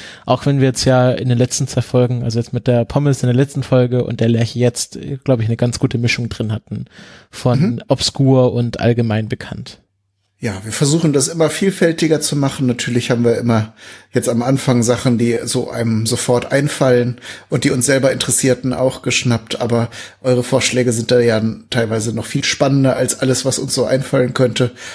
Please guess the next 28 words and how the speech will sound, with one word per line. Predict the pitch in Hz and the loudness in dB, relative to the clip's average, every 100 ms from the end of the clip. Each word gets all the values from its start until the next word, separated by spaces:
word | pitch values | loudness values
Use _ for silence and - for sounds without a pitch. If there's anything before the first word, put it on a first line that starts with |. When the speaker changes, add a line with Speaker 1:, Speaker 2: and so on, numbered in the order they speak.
| - | -12
Speaker 2:
Von | - 120 | -2 -2
daher | 107 104 123 | 0 0 -2
bleibt | 113 117 127 147 - | -2 0 2 2 0
dabei, | 127 131 135 139 143 | 2 2 4 2 0
schlagt | 147 - 127 120 - - | -2 -2 0 -2 -6 -6
weiter | - 123 - | -2 -2 -2
Themen | - 135 135 139 | 0 0 0 -2
vor. | - 131 127 123 - - - | 0 2 2 -2 -10 -20 -16
Ähm, | - 117 107 110 107 | -2 0 2 2 0
es | - - | -2 -2
darf | - 113 | -2 0
natürlich | 143 123 131 - | 0 0 0 0
auch | 127 | -2
was | 127 - | 0 2
ganz | 131 127 | 2 2
Gewöhnliches | - 120 147 160 151 - | 0 2 2 2 0 0
sein. | - 123 127 127 127 - - - | 2 2 2 0 -6 -16 -20 -8
Äh, | - 120 120 | 0 2 2
da | 113 113 | 0 -2
haben | 123 | 0
wir | 127 - | 0 0
auch | |
noch | 135 127 | -2 -4
viele | - 160 160 143 | -4 -2 0 2
Sachen | 139 123 135 | 2 0 0
in | 127 | 0
unserem | 123 127 120 | 0 0 0
Themenspeicher. | - 127 117 - 113 110 107 110 | 0 0 0 0 0 -2 0 -2